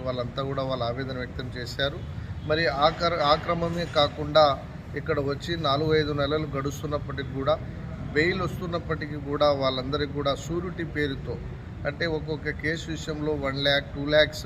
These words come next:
అలాంటివి కూడా షూరిటీ ఇవ్వాల్సినటువంటి అవసరం ఉంది. అలాంటి ఫైనాన్షియల్ సోర్స్ లేకపోవడం వల్ల కూడా మాకు బెయిల్ వచ్చినప్పటికి కూడా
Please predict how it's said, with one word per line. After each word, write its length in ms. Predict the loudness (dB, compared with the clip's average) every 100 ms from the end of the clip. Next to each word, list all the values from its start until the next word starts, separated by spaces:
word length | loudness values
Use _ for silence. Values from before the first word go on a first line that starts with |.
| 0
అలాంటివి 520 | 2 0 0 -6 -6 -6
కూడా 200 | 0 2 0 -4 -10 -10 -8
షూరిటీ 360 | -4 -2 -2 0
ఇవ్వాల్సినటువంటి 680 | 0 0 -2 -6 -6 -4 -2 -2
అవసరం 300 | -4 -6 -8
ఉంది. 140 | -8 -8 -10 -10 -4 4
అలాంటి 280 | 4 4 -2 0
ఫైనాన్షియల్ 640 | 0 0 -4 -4 -4 -4 -2
సోర్స్ 280 | -2 -2 -2 -2
లేకపోవడం 480 | -2 0 0 2 0
వల్ల 160 | 0 0 0 0
కూడా 180 | 2 2 -2 -8 -4
మాకు 180 | -4 -2
బెయిల్ 220 | -2 0 -2
వచ్చినప్పటికి 560 | -2 -4 -4 -4 -4 -4
కూడా 180 | 2